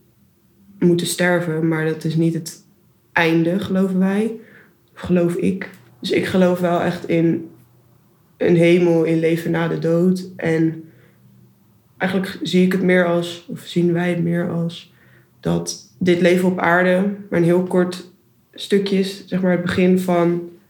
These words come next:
het leven straks. En dat dit op aarde een soort voor-, hoe zeg je dat? Voorschaduwing is van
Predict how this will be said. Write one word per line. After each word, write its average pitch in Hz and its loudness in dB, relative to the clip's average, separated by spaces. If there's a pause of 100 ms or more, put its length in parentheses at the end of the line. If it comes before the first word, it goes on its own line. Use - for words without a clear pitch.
(140)
het 123 -12
leven 165 2
straks. 170 -6
En 170 0
dat 160 -2
dit 170 -4 (320)
op - -4
aarde 170 0 (840)
een 170 -2
soort 175 -4
voor-, 175 -2 (640)
hoe 175 -4
zeg 185 -2
je 190 -6
dat? 202 -6 (540)
Voorschaduwing 180 -2
is - -4 (560)
van 175 0